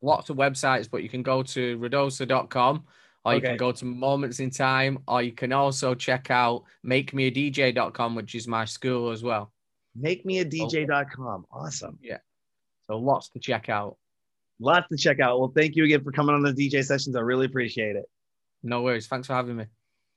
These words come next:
Speaker 2: Yeah. Don't forget, you can go to our website, the D J sessions dot com. Find us on Facebook. Follow us on Twitter. Hashtag it's the D J Sessions.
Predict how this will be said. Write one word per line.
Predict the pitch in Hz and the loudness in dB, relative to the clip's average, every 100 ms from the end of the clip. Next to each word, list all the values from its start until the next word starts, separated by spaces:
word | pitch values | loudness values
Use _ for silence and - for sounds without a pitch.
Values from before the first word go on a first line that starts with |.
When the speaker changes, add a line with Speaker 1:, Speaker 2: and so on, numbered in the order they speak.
| _ _ - | _ _ -10
Speaker 2:
Yeah. | 156 - - _ _ _ _ - | -8 -8 -10 _ _ _ _ 2
Don't | 175 220 | 2 4
forget, | 233 240 | -2 0
you | 226 | 2
can | 208 | 6
go | |
to | 202 - | 6 4
our | 175 240 | 6 6
website, | 196 143 120 135 131 | 8 6 6 4 4
the | 139 | 2
D | 143 240 | 0 4
J | 226 | 4
sessions | 196 170 160 139 | 4 2 0 0
dot | 139 131 | 2 2
com. | 135 120 117 | 0 -2 -2
Find | 196 220 | 0 0
us | 202 | 2
on | 196 180 | 2 2
Facebook. | 175 156 165 147 | -2 -2 -4 -2
Follow | 165 170 | 0 2
us | 165 165 | 2 0
on | 143 | -2
Twitter. | 147 143 139 | 0 0 0
Hashtag | 113 123 123 - 123 123 | 0 -4 -4 -2 0 -2
it's | 120 | -4
the | 127 | -6
D | 117 127 | -4 -2
J | 131 | -2
Sessions. | 123 127 120 127 | -2 -4 -2 -6